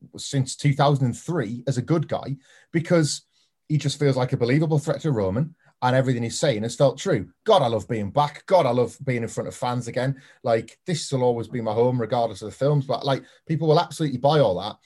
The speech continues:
And then it's like, you kind of risk telling this audience,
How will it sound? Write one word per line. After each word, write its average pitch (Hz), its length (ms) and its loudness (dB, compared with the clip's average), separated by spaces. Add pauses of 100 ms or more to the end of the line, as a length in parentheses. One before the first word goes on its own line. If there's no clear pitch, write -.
(200)
And 135 120 2
then 139 80 4
it's 131 160 -4
like, 139 100 -6 (320)
you 156 280 -2 (100)
kind 240 300 2
of 240 100 -4
risk 170 420 -6 (320)
telling 214 300 0
this 196 160 -2
audience, 139 680 -4